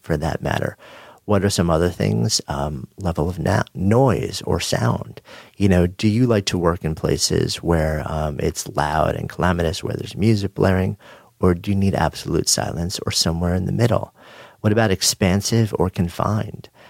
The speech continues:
You know, some people have really strong preferences. They love to be in wide open spaces. They could, like, put a desk in the middle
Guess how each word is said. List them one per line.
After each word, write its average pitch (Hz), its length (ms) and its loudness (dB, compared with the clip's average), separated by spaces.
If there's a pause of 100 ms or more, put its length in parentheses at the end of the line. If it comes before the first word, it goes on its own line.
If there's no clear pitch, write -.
(200)
You 98 100 2
know, 78 60 2
some - 180 2
people 131 200 2
have 101 120 0
really 90 400 2
strong 90 300 0
preferences. 90 540 0
They 82 80 2
love 104 220 2
to 117 80 2
be 113 120 2
in 80 220 2
wide 90 680 0
open 82 340 -2
spaces. - 560 -4
They 98 140 0
could, 127 200 -2
like, 95 200 -2
put 101 200 0
a 110 60 2
desk 87 400 0
in 80 100 -4
the 76 80 -4
middle 85 440 2